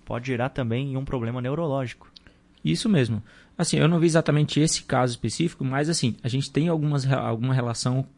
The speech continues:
Speaker 2: de arritmias com problemas neurológicos, e um dos mais comuns, inclusive atualmente teve até um episódio no, no futebol, mas se não me engano, se não me engano, o técnico Tite,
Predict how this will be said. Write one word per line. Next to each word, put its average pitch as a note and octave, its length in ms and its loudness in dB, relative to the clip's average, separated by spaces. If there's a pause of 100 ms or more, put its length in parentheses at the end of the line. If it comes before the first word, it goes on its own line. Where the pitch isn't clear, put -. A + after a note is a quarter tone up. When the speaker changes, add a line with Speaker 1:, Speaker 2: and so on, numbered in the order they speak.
(100)
Speaker 2:
de C3 340 -2
arritmias C3+ 600 -2
com D3 220 -2
problemas C#3+ 280 0
neurológicos, C#3 720 0 (400)
e D#3+ 80 4
um F#3+ 120 4
dos F3+ 180 2
mais F3+ 320 4
comuns, E3+ 560 4
inclusive D#3+ 520 2
atualmente D#3+ 480 4
teve E3+ 200 4
até G#3+ 180 4
um D4+ 360 4
episódio D#3+ 360 6
no, D#3+ 240 4
no D3 160 4
futebol, D3+ 420 4
mas D#3 140 0
se D#3+ 60 -2
não D3+ 120 0
me D3+ 120 2
engano, D3+ 240 2
se - 160 -6
não C#3+ 60 4
me D3 40 4
engano, D3 220 4
o D#3 40 0
técnico D3 440 0
Tite, - 460 0